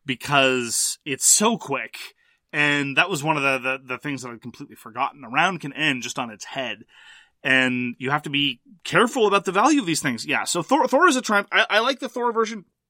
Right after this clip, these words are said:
It's got Friends, Vowinkle art, which I really like. The other, a lot of the other versions are really nice.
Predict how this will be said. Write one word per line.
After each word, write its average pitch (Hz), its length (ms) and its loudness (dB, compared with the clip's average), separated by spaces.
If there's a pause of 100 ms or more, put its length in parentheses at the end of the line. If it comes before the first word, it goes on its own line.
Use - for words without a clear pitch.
(340)
It's 202 160 -2
got 185 180 0
Friends, 196 380 0
Vowinkle 175 400 0
art, 170 260 2
which 175 160 -10
I 160 60 0
really 156 240 -4
like. 143 420 -2 (680)
The 147 280 0
other, 175 300 4
a 170 140 0
lot 185 160 6
of - 20 -6
the 226 80 2
other 220 120 4
versions 196 340 2
are - 20 -4
really 185 200 2
nice. 180 340 0